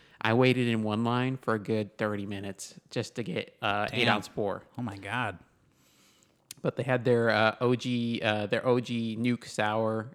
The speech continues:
Speaker 2: Mm-hmm.
Speaker 1: Uh, I had one of those. I had their Mountain Dew flavored, uh, Nuke. Uh, they had a passion fruit Nuke, and then I just got, like, a plain, uh, just I P A to wash it all down.
Speaker 2: Yeah.
Speaker 1: The, uh, the, the tartness of those sours, though, they s-, they call them super sours.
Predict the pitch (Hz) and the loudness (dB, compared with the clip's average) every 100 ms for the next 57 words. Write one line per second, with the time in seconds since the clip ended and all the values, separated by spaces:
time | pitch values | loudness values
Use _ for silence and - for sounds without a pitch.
0 | - 107 104 104 104 104 - 110 120 110 | -4 0 0 0 -2 -4 -6 0 0 2
1 | 110 107 107 107 110 - - 104 107 107 | 0 0 0 0 0 -2 -4 -2 0 0
2 | 107 110 107 110 110 - 107 107 107 107 | 0 0 0 0 0 0 -2 -2 0 0
3 | 110 - 113 110 110 104 - 107 107 113 | -2 -2 -2 0 -4 -6 -6 -6 -2 -2
4 | 117 - - _ - - _ _ _ 113 | -2 -6 -20 _ -20 -20 _ _ _ -4
5 | 107 104 113 110 - 147 156 143 147 135 | -2 0 0 0 2 2 2 0 0 2
6 | 143 143 - 117 110 107 107 104 107 110 | 0 -2 -4 -2 -2 -2 -2 -2 -4 -6
7 | - 113 117 113 107 107 101 101 - 101 | -6 -8 -6 -6 -6 -4 -2 -4 -4 -4
8 | 101 - _ _ - - - 107 - 107 | -4 -8 _ _ -18 -12 0 2 2 -2
9 | 104 107 107 - 110 101 104 104 104 104 | -2 -2 -4 -4 -4 -4 -4 -6 -6 -4
10 | 117 - - - 123 117 117 110 107 104 | -6 -6 -12 -6 0 2 4 2 2 -2
11 | 110 120 123 - - 123 - 143 139 113 | -2 -4 -6 -12 -2 -2 4 4 4 -2
12 | - - 127 113 113 - 107 104 120 120 | -4 -6 -4 -2 -2 0 0 2 0 0
13 | 139 139 135 156 _ _ 127 123 160 131 | 2 2 0 -6 _ _ -2 0 0 0
14 | 147 143 127 120 143 139 156 156 165 | 4 2 2 -4 -4 -2 0 0 -2